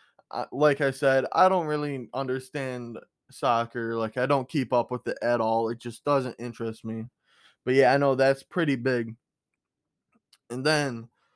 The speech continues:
U S A, they won the Olympics pretty much. They had the most medals, most golds. Just, it shouldn't be a shock. We're supposed to be the sports powerhouse of the world. So, yeah, then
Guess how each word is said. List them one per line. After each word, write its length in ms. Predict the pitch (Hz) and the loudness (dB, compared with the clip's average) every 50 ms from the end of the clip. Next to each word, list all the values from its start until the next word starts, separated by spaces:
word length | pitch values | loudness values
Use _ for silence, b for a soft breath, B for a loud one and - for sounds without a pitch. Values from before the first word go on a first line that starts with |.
| _ _ _ _ _ _ _ - | _ _ _ _ _ _ _ -10
U 220 | 131 135 165 208 | 0 2 4 4
S 160 | 214 208 - 202 | 4 2 2 0
A, 300 | 196 196 175 131 117 110 - _ | 2 2 2 0 -2 -4 -10 _
they 440 | 127 131 139 156 165 165 165 156 131 - | -4 -2 -2 0 0 -2 -2 -4 -6 -12
won 340 | 120 120 123 131 143 170 | -14 -8 -6 -6 -6 -4
the 120 | 175 175 175 | -4 -4 -4
Olympics 480 | 160 147 135 165 185 - 120 107 - | -4 -4 -4 -8 -8 -8 -12 -14 -14
pretty 260 | - _ 139 131 127 120 | -12 _ -6 -6 -6 -4
much. 400 | 117 123 135 147 160 - - - _ | -4 -4 -4 -4 -6 -8 -12 -12 _
They 180 | 135 135 131 | -6 -4 -4
had 220 | 131 131 131 135 123 | -2 -2 -2 -4 -4
the 60 | 127 | -6
most 280 | 127 127 139 143 143 - | -6 -4 -4 -6 -6 -6
medals, 420 | 123 120 123 127 127 127 123 123 | -6 -4 -4 -4 -4 -6 -6 -8
most 280 | 120 123 131 127 - _ | -8 -8 -8 -8 -8 _
golds. 460 | 120 120 117 123 123 117 117 - - _ _ _ _ _ _ _ _ _ _ _ _ _ _ _ _ _ _ _ _ _ _ _ - | -2 -2 -2 -2 -4 -6 -8 -16 -20 _ _ _ _ _ _ _ _ _ _ _ _ _ _ _ _ _ _ _ _ _ _ _ -12
Just, 300 | 120 135 127 - - - _ - _ _ _ _ _ _ _ | -6 -6 -6 -6 -8 -16 _ -20 _ _ _ _ _ _ _
it 120 | - 143 - | -20 -16 -2
shouldn't 280 | - 214 196 139 131 | 2 2 2 2 2
be 80 | 117 120 | -2 -4
a 60 | 120 | -4
shock. 520 | 110 - 139 127 127 123 120 120 - - _ _ b b b b b b b b b _ | -4 2 4 6 6 6 6 2 -2 -14 _ _ b b b b b b b b b _
We're 540 | 123 131 135 131 131 127 127 123 120 117 113 | -4 -2 -2 0 0 0 0 0 0 -2 -6
supposed 480 | - - - 151 139 131 131 120 - | -10 -14 -8 -6 -4 -4 -4 -6 -10
to 60 | - | -12
be 220 | 117 127 127 123 123 | -8 -6 -4 -4 -2
the 500 | 117 120 117 113 113 110 117 98 - - - - | -2 -2 -2 -2 -4 -4 -6 -8 -8 -12 -16 -18
sports 460 | - - - - 143 135 127 123 - | -18 -18 -4 -2 0 0 0 -2 -6
powerhouse 720 | _ - - 135 127 120 120 123 131 120 117 113 110 - | _ -2 0 2 2 2 0 0 0 0 0 0 -4 -8
of 220 | - - - 117 110 | -10 -8 -8 -8 -6
the 100 | 113 113 | -6 -6
world. 460 | 110 110 110 110 110 120 120 117 113 _ _ _ _ _ _ _ _ _ _ _ _ _ _ _ _ _ _ _ _ | -6 -4 -4 -4 -4 -6 -8 -10 -12 _ _ _ _ _ _ _ _ _ _ _ _ _ _ _ _ _ _ _ _
So, 120 | - 107 107 | -10 -8 -4
yeah, 380 | 110 120 139 147 143 123 - - | -2 0 2 2 2 0 -2 -6
then 640 | 123 131 135 131 127 123 123 120 117 113 113 110 | -6 -4 -4 -2 -2 -2 -4 -6 -6 -8 -10 -12